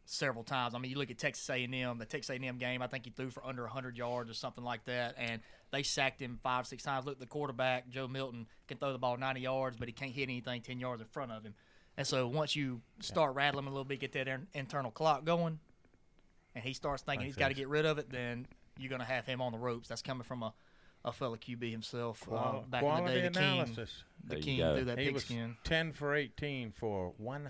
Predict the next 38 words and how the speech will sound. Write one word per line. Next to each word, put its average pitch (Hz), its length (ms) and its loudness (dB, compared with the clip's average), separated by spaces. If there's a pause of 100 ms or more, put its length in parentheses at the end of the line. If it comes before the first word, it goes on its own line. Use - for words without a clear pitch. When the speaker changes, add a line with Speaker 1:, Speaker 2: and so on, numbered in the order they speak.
Speaker 2:
hundred 151 400 -6
yards 127 640 -4
on 123 240 -6
the 123 40 -6
nose. 120 320 -8 (240)
Speaker 3:
There 90 120 4
you 85 160 0
go. 85 340 4 (160)
Well, 78 240 2
um, 76 340 4 (500)
Speaker 2:
Shout 113 280 0
out 110 200 -4
Gary 113 260 0
Danielson 98 640 -2
for - 140 -8
that 92 180 0 (100)
stat 92 440 -2
yesterday. 87 460 -4 (140)
Speaker 3:
There 95 100 -2
you 95 120 -2
go. 104 220 2 (400)
And 117 100 6
I - 20 8
want 151 260 6
to, 123 260 10
uh, 104 80 10
bring 110 160 6
up 98 80 4
another 104 320 8
game 95 400 4
because 80 260 -2
I 87 60 0
think - 320 0
Ace 98 240 0
had 76 180 2
a 62 240 0 (320)
very - 260 4
astute - 720 8